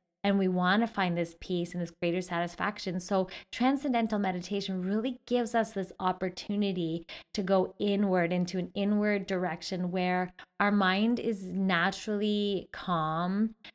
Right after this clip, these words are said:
where it's kind of effortlessly, we settle down into a quieter place and a peaceful, transcendent state of awareness. Uh, so our mind, um,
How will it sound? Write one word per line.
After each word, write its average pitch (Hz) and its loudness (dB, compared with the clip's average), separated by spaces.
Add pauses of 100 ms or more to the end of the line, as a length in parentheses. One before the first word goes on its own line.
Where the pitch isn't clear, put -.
where 180 4
it's 175 0
kind 185 -4
of 180 -2 (160)
effortlessly, 214 0
we 202 -2
settle 190 0
down 180 0
into 185 -2
a 180 -2
quieter 180 -2
place 180 -2
and 180 -6
a 170 -6
peaceful, 208 -4
transcendent 180 -2
state 165 -6
of 170 -2
awareness. 170 -2 (560)
Uh, 220 4
so 240 2
our 220 4
mind, 226 4 (600)
um, 175 0